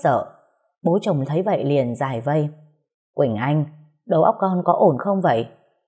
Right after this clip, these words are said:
Nếu con còn ăn nói linh tinh như vậy nữa, bố sẽ đuổi con ra ngoài ngay lập tức." Đồng thời mẹ chồng quay ra, nói với bố chồng, "Nó điên thật rồi, mọi chuyện đến nước này thì còn gì để nói nữa.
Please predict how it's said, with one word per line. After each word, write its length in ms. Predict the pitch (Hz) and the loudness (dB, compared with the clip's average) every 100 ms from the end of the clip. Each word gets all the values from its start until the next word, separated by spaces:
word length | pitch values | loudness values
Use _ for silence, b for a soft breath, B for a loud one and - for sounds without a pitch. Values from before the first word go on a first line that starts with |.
| _ | _
Nếu 160 | 147 165 | -2 2
con 160 | 202 175 | 2 0
còn 120 | 127 | -2
ăn 200 | 117 147 | -2 -2
nói 180 | 156 175 | 0 0
linh 200 | 214 175 | 0 2
tinh 180 | 175 151 | 2 2
như 120 | 143 | 2
vậy 200 | 135 101 | 2 2
nữa, 280 | 131 165 247 - _ _ - | 2 0 -2 -10 _ _ -2
bố 160 | - - | 0 2
sẽ 100 | 233 | 2
đuổi 220 | 208 151 - | 2 2 0
con 200 | 185 185 | -4 -2
ra 120 | 175 | -2
ngoài 320 | 156 139 120 127 | 0 -4 -6 -4
ngay 220 | 214 208 | -2 2
lập 160 | 143 - | 2 2
tức." 140 | - 269 - _ _ _ _ _ _ _ _ _ | 4 2 0 _ _ _ _ _ _ _ _ _
Đồng 220 | 175 139 135 | 0 0 0
thời 240 | 143 131 | 2 2
mẹ 200 | 139 135 | 0 -2
chồng 200 | - 127 | -2 -4
quay 180 | 120 151 | -2 -2
ra, 360 | 156 156 156 - - | -2 -6 -6 -12 -8
nói 200 | 156 151 | -6 -2
với 120 | 220 | -2
bố 200 | 170 160 208 | 0 0 2
chồng, 280 | 160 117 104 _ _ _ - | 0 -2 -8 _ _ _ -6
"Nó 160 | 180 | -2
điên 260 | 220 247 233 | 2 2 2
thật 160 | 185 147 | 0 0
rồi, 340 | 165 139 123 _ _ _ - | 2 2 -2 _ _ _ -4
mọi 160 | 165 135 | -2 0
chuyện 180 | 175 - | -2 -2
đến 180 | 160 202 | 0 4
nước 180 | 302 233 | 2 2
này 260 | 170 127 - _ | 0 -2 -8 _
thì 100 | 226 | -4
còn 200 | 220 190 | -2 -2
gì 140 | 180 180 | 2 2
để 140 | 147 | 2
nói 240 | 147 160 233 | 0 0 2
nữa. 280 | 233 285 | 2 0